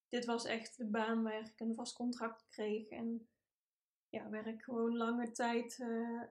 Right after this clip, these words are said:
heb gewerkt. En nou, als je eerdere podcasts van mij hebt gelu-, hebt gehoord, dan ken je mijn verhaal misschien een beetje. Maar,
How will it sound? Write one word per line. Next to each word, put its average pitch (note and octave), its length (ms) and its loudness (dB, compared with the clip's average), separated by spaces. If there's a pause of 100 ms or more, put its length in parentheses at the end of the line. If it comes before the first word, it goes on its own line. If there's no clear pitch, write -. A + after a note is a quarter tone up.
heb A#3 200 -4
gewerkt. A#3 680 -2 (1400)
En A#3+ 520 2 (200)
nou, G#3 260 -2
als A#3 140 -4
je B3 140 -2
eerdere B3+ 480 4
podcasts B3 580 0
van A#3 140 0
mij A3 120 2
hebt A3+ 160 -2
gelu-, A#3 460 -2
hebt - 520 -8
gehoord, B3 680 0 (560)
dan A3+ 240 2
ken A#3+ 180 2
je B3+ 80 2
mijn A3+ 340 4 (120)
verhaal A3 340 0
misschien C4+ 320 -2
een B3+ 120 4
beetje. B3 460 0 (1000)
Maar, A3+ 600 0